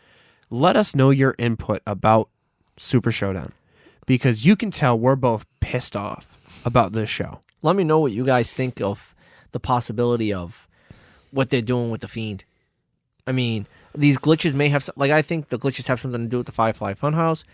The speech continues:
Speaker 1: I think they have something to do with Killer Kross. Most, most,
Speaker 2: Well,
Speaker 1: most
Speaker 2: ru-,
Speaker 1: notably.
Speaker 2: rumor is that Killer Kross isn't even going to the Performance Center. He's coming straight up to SmackDown or Raw.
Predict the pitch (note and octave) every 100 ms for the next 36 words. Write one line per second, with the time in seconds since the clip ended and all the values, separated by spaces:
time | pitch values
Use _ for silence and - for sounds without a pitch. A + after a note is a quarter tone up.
0 | _ - _ _ _ _ _ - C3+ D#3+
1 | F3 C#3+ B2+ C3+ B2 C3 A#2 A2+ A2 A2
2 | G2+ - F#2 D2 A#2 G2 F2 - - _
3 | _ _ _ - - D3+ C#3 C#3+ C3 -
4 | C3 C3+ C#3 - - - E3 E3 D#3 C3+
5 | C#3 F#3 C#3 A#2+ G2+ G2 A#2+ D3 F3+ F#3
6 | D3+ C#3 C3+ - D3+ C3 D3 C3+ C3+ C3
7 | B2+ B2 B2+ B2 A2 - A2+ B2+ A2 -
8 | F2+ F#2 G2+ - G2+ - G#2 G2+ F#2 -
9 | _ _ - G2+ F#2 A2+ G#2 - G2+ F#2
10 | F2+ E2+